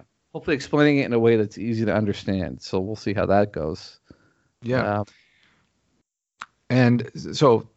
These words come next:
Speaker 2: just based on everything you said, I have a quick question.
Speaker 1: Yep.
Speaker 2: What is the reason that the bit number has to be doubled in order for a new version to come out?
Speaker 1: Um,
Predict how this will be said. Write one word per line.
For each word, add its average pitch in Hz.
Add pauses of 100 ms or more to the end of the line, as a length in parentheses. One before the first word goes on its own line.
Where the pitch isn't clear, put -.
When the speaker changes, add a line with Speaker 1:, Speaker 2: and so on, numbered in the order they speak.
Speaker 2:
just 120 (240)
based 110
on 107
everything 107
you 98
said, -
I 110
have 104
a 98
quick -
question. 107 (380)
Speaker 1:
Yep. 135 (540)
Speaker 2:
What 120 (420)
is 110
the 110
reason 110
that 98 (600)
the 98 (140)
bit 117
number 104
has 104
to -
be 101
doubled 95
in 90
order 98
for 104
a 95
new 95
version 92
to -
come -
out? - (2000)
Speaker 1:
Um, 180